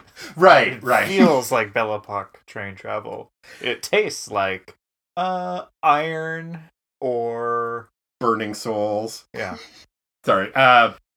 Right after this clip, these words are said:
Speaker 2: Lisa has been drinking some fancy teas lately, and one of the descriptions on the back says that drinking it feels like Belle Epoque train travel, and that is very funny. And the frustrating thing is,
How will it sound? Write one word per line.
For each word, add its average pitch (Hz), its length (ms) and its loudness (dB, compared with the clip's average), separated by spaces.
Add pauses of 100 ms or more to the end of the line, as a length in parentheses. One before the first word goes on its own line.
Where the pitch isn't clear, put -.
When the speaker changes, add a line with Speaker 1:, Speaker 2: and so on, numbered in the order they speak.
Speaker 2:
Lisa 165 320 2
has 135 160 2
been 127 140 -4
drinking 107 380 -6
some 98 180 -10
fancy 95 400 -8
teas 87 400 -12
lately, 85 500 -12
and 85 480 -8 (300)
one 120 300 0
of 107 160 0
the 110 80 -2
descriptions 101 640 -6
on 87 160 -6
the 87 60 -12
back 90 280 -4
says 85 280 -10
that 85 120 -10
drinking 87 380 -12
it 82 100 -14
feels 85 340 -12
like 90 220 -10
Belle - 180 -10
Epoque - 360 -12
train - 240 -16
travel, - 440 -14
and 95 260 -20
that 87 180 -14
is 82 120 -20
very 80 220 -16
funny. 78 400 -18
And 78 200 -16
the 90 140 -12
frustrating 85 520 -10
thing 73 200 -18
is, 76 180 -20